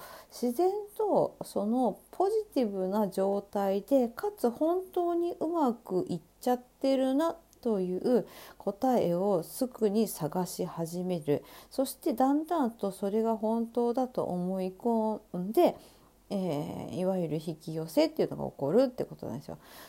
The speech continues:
つい、えー、望んでないことが起きた時に、「なんでうまくいかなかったのだろう」にしてしまうと、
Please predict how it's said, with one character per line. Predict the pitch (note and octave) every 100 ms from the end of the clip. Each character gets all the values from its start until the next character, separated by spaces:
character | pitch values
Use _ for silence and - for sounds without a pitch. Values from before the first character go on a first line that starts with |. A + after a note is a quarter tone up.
| - -
つ | D4 C#4+
い、 | D4 D#4 - - - - - - - E3+
え | E3 D#3
ー、 |
望 | D#3+ D#3+ D#3+
ん | E3
で | F#3
な | C4+ E4+
い |
こ | E4
と | D4 A#3
が | A#3
起 | A#3
き |
た | A#3
時 | A3+ G#3
に、 | G#3
「な | A3 D#4+
ん | A4
で |
う | F#4+
ま | D#4+
く | D#4
い | D#4
か | D#4
な | D4+
か | D#4
っ | D#4
た | D4+
の | D4
だ | D4
ろ | D4 C#4
う」 | -
に | C#4
し | C#4
て | E4
し | D#4 E4+
ま | D#4+ B3
う | G#3
と、 | B3+